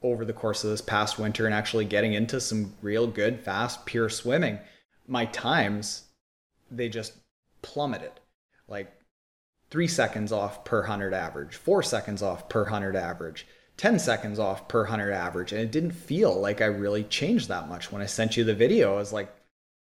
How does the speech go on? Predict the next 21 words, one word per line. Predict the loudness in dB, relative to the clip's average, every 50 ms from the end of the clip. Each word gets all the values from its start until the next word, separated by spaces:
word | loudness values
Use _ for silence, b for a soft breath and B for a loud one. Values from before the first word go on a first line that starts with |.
| _ _ _ _ _ _ _ -8
"I | -6 -4
don't | -2 -2 0 0
know | 2 4 6 6 4
if | 4 4
there's | 0 0 2
gonna | 4 4 6
be | 6 6 6
much | 4 4 2 2
of | 0
a | 2 2
difference | 2 2 2 2 2 2
from | 2 0 0 0
six | 0 0 -2 -2 0 -2
months | -2 -2 -2 -2 -2 -2
ago," | 0 2 2 2 4
but | 2 -2 -2
to | -2 0
your | 2 4 4 2
trained | 2 0 -2 -2 -2 0 2
eye, | 2 2 2 2 2
you, | 0 2 0 0 0 0 -2